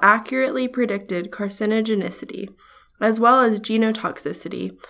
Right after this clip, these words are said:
or damage to the cell's genetic material.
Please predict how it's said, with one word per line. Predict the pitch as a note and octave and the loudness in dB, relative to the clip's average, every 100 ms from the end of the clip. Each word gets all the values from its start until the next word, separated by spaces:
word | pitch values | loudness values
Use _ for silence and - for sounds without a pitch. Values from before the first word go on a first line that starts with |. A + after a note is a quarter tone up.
| - _ _ | -20 _ _
or | G#3 | -2
damage | G#3 A#3 A#3 A3+ - | 0 0 0 -2 -4
to | G#3 | -4
the | F#3 | -4
cell's | - G3 G3+ G3+ | 0 2 2 -2
genetic | F#3+ F#3 F3 F#3+ | -4 -2 -2 -4
material. | G3 G3 F#3 - - - - | -4 -4 -4 -6 -6 -8 -10